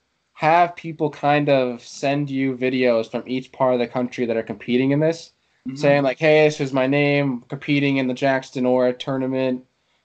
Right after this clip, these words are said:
Speaker 1: like, and then kinda, like, holding the fish or whatever, just kind of making a video of different people, like,
Speaker 2: Yeah.
Speaker 1: saying, "Hey, this is Bailey Egbert from New York. This is whoever from California. This is whoever from Texas." And then at the end, kinda seeing where that money goes.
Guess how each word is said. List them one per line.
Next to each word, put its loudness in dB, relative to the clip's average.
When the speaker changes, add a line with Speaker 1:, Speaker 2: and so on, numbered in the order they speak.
Speaker 1:
like, 0
and -4
then 2
kinda, -2
like, 0
holding 0
the -2
fish -2
or 0
whatever, 2
just -12
kind 0
of -2
making 0
a 0
video 0
of -2
different -4
people, -8
like, 0
Speaker 2:
Yeah. -8
Speaker 1:
saying, -6
"Hey, 0
this -14
is -6
Bailey -4
Egbert -6
from -8
New -2
York. -2
This -6
is -2
whoever 2
from -8
California. -4
This -8
is -10
whoever -2
from -12
Texas." -6
And 0
then 4
at -2
the -8
end, 2
kinda -2
seeing -4
where 0
that 2
money -2
goes. -2